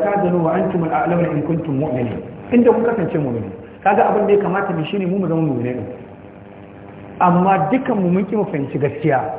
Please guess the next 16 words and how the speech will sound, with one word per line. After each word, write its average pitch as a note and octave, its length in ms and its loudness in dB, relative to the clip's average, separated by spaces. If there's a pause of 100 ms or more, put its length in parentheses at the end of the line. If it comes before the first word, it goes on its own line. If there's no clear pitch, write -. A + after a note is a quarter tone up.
(960)
Yanzu E3 200 6
abin G#3 240 4
da F#3 80 2
zai G3 100 4
baka F3+ 240 2
mamaki, D#3 380 0 (1000)
da E3 160 6
za G#3+ 100 4
ka G#3+ 120 -4
tattauna F#3+ 380 0
da F3 80 2
mutum D#3 280 -2 (1300)
yana F#3+ 240 6
yin F#3 180 8
wata F3 160 0
jam'iyya, D#3 440 -2